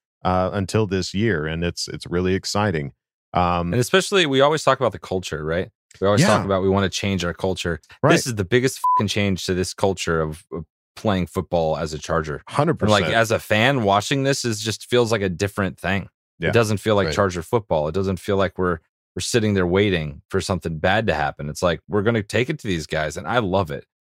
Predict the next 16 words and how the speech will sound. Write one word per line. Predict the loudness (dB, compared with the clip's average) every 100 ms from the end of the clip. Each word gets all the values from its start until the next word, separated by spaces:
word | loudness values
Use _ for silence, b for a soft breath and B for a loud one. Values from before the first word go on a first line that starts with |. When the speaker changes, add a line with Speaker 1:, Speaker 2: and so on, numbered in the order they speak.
| _
Speaker 2:
You | -4
know, | 0 0 -2
I, | -2 -2 0
and | -2 -2
you | -4 -2
can | -2
tell | 0 2 4
that | 2 0
the, | 0 -2 -4 _ _
the | -16
players | -2 2 4 2
are | -2
feeding | -4 -4 -2
off | -4 -4
that | -6 -6
too. | -2 0 0